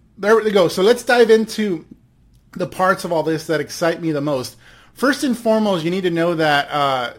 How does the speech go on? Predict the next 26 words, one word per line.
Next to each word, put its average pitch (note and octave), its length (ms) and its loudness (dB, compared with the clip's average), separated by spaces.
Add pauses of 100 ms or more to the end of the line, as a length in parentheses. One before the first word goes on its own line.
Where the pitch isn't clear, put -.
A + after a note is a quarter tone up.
(120)
you F#3+ 100 -6
know, D#3+ 100 0
with E3+ 320 -6
Facebook, G3 540 -2 (480)
uh, D#3 260 0
like E3 300 0
any G#3+ 260 -2
other, F3+ 640 -2
uh, C3+ 240 -2
marketing E3+ 560 -4
platform, G3 680 -8 (320)
they F3+ 100 0
have F#3+ 220 -2
demographic, F#3 800 -4
demographic F#3 640 -4
targeting F3+ 460 -4
features C#3 540 -12
that D3+ 160 -8
you D#3 180 -12
can D#3+ 120 -10
expect E3 360 -6
in D3+ 80 -4
any D#3 180 -2
platform, C#3 540 -8
such C#3+ 240 -8
as B2+ 260 -4